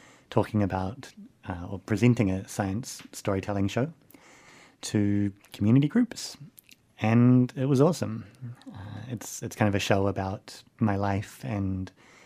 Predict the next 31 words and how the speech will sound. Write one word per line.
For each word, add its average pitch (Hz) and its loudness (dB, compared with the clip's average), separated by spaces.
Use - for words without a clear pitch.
education 113 -4
and 95 -6
things 95 -4
I 95 -4
learnt, 113 -4
uh, 95 -12
from 101 -4
a 92 0
scientific 107 -2
point 110 0
of 107 -4
view. 147 -2
And 117 -12
it 117 -12
built 98 -4
on 101 0
a 92 0
whole 95 -2
bunch 98 -4
of 101 -10
ideas 98 -2
and 95 -2
then 92 -8
combines 98 -4
them 101 0
together 104 -4
into 101 0
hopefully 117 2
a 110 0
really 98 -6
interesting 104 0